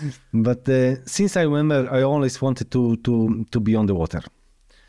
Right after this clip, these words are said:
But somehow I was doing everything not to be <laughs> on the water. Finally, when, um,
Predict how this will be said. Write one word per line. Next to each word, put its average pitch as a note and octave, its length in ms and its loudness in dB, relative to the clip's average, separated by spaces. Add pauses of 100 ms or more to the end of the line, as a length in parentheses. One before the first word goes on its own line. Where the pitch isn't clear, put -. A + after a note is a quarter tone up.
(200)
But - 160 -2
somehow G3 600 0
I C#3+ 80 2
was B2+ 140 -2
doing D3 320 0
everything B2+ 600 0
not G#2+ 280 0
to G#2+ 80 0
be - 120 -10
<laughs> - 540 -12
on C3 160 -2
the - 240 -6
water. B2+ 60 -4 (960)
Finally, D3+ 440 0
when, D3 280 0
um, C3+ 500 0